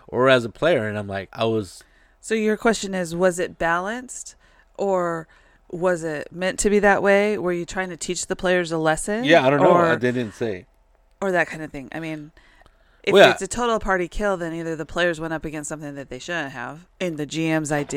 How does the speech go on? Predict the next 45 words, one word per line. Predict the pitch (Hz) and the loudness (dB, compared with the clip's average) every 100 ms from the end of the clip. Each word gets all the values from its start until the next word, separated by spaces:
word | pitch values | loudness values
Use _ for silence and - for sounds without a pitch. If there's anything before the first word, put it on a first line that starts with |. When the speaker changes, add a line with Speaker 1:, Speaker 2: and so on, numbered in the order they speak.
| - | -6
Speaker 2:
in | 147 156 | -4 -4
mind, | 147 143 147 | -2 -4 -6
'cause | 151 127 | -10 -6
then | 147 | -6
Speaker 1:
Right. | 143 | -6
Speaker 2:
he | 165 | -8
goes | - 143 | -4 -4
ahead | 139 147 143 | -2 -4 -6
and | 127 127 - | -10 -14 -12
just | 127 - | -12 -8
kills | 160 160 143 | -6 -6 -6
you | 135 | -6
all. | 131 139 | -6 -6
Speaker 1:
Right. | 95 - - - | -8 -10 -20 -16
Speaker 2:
Or | - 202 175 156 160 165 _ _ _ | -8 -4 -4 -4 -6 -12 _ _ _
the | 160 165 156 151 147 - | -8 -4 -4 -6 -10 -10
players | 175 165 151 | -4 -2 -2
went | 156 | -6
up | 147 | -6
against | 143 139 | -6 -6
something | 147 139 143 | -6 -6 -6
that | 139 | -6
the | 143 | -8
G | 135 151 151 | -8 -8 -6
M | 143 139 - _ _ | -6 -10 -18 _ _
thought | - - 202 196 - _ _ _ _ _ | -16 0 2 2 -2 _ _ _ _ _
was | 160 160 143 143 - | -6 -4 -4 -8 -10
not | 165 180 175 - | 4 8 8 6
going | 165 147 | -4 -6
to | |
kill | 147 - 143 | -8 -6 -4
them, | 143 139 | -4 -4
but | 139 156 | -4 -4
it | 151 | -4
ended | 151 143 | -8 -6
up | 165 - | -6 -6
killing | - 127 123 | -16 -16 -14
them, | 113 113 | -16 -14
right? | 131 143 _ - | -14 -14 _ -12
Speaker 1:
Right. | 113 110 101 - | -2 -2 -2 0
For | 143 | 0
example, | 123 135 127 120 | 2 0 2 0
the, | 104 117 - | 0 -6 -6
the | 117 | -6
Banshee. | 98 117 107 - | -2 -4 -4 -12